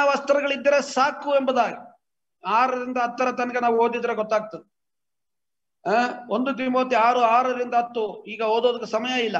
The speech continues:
ನೀವು ಆಮೇಲೆ ಓದಿ ನೋಡಿ. ಹ್ಮ್, ಮತ್ತಾಯ ಆರು ಇಪ್ಪತ್ನಾಲ್ಕರಲ್ಲಿ ಆತನು ಹೇಳ್ತಿದ್ದಾನೆ. ಮತ್ತಾಯ ಆರು ಇಪ್ಪತ್ನಾಲ್ಕರಲ್ಲಿ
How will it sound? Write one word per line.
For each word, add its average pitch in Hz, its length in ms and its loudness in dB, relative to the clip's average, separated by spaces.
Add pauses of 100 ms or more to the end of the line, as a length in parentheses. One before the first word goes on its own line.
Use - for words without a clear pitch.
ನೀವು 247 280 -4
ಆಮೇಲೆ 247 320 2
ಓದಿ 269 280 0
ನೋಡಿ. 233 240 -4 (680)
ಹ್ಮ್, 294 380 -6 (1400)
ಮತ್ತಾಯ 269 340 2
ಆರು 285 240 2
ಇಪ್ಪತ್ನಾಲ್ಕರಲ್ಲಿ 285 760 -2
ಆತನು 247 240 0
ಹೇಳ್ತಿದ್ದಾನೆ. 214 640 0
ಮತ್ತಾಯ 202 340 0
ಆರು 202 220 2
ಇಪ್ಪತ್ನಾಲ್ಕರಲ್ಲಿ 190 960 -4